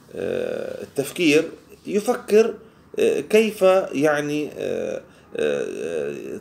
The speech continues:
طبيعة هذه الاستثارة التي وصلت إليه، سواء كانت من الخارج أو نبعت من الداخل، آه، حتى يصل إلى الحلقة الثالثة من حلقات تلك السلسلة، وهي الصياغة. الآن فكر في هذا المثير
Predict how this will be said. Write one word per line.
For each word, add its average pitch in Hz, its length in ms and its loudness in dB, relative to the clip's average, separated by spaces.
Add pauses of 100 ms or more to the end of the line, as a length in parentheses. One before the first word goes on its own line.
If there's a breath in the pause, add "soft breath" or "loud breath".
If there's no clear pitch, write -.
طبيعة 156 460 6
هذه 127 380 2
الاستثارة 117 760 2
التي 123 300 0
وصلت 117 420 -2
إليه، 110 260 0
سواء 123 280 2
كانت 107 360 0
من 98 380 -2 (360 loud breath)
الخارج 156 460 6
أو 170 260 4
نبعت 120 500 2
من 120 300 -4
الداخل، 147 560 0 (400 loud breath)
آه، - 120 4
حتى 214 380 2
يصل 196 280 2
إلى 147 220 6
الحلقة 139 460 0
الثالثة 123 460 2
من 113 120 -4
حلقات 123 440 0
تلك 113 160 -2
السلسلة، 160 420 0
وهي 202 400 6
الصياغة. 170 580 4 (340 soft breath)
الآن 143 260 4
فكر 120 540 2 (340 loud breath)
في - 140 2
هذا 123 180 6
المثير 120 600 -2